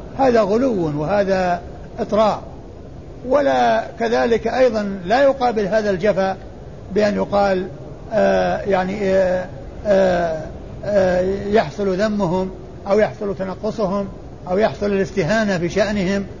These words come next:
أو بشأن كتبهم أو بشأن علمهم، هذا جفاء. فلا جفاء ولا غلو، لا إفراط ولا تفريط، بل الواجب هو التوسط. الإنسان يحترمهم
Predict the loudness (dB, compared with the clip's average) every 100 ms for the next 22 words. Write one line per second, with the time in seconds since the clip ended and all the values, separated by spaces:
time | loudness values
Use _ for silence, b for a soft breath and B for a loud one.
0 | -14 0 2 2 0 -2 -2 -2 0 2
1 | 2 2 -2 -6 -14 -12 0 2 2 2
2 | 0 2 2 2 2 0 -2 -4 -10 -14
3 | -2 0 2 2 2 2 2 2 -6 -16
4 | -16 -16 -16 -4 0 2 2 0 0 0
5 | 2 2 4 4 4 2 2 0 0 0
6 | 0 0 0 2 2 0 -4 -4 -6 -12
7 | -14 -14 -2 2 4 4 4 2 0 0
8 | 2 2 2 0 -14 -14 -16 -16 -16 -16
9 | -6 -2 -2 0 -2 0 -4 -6 -12 -14
10 | -14 -14 -8 0 0 4 2 4 2 0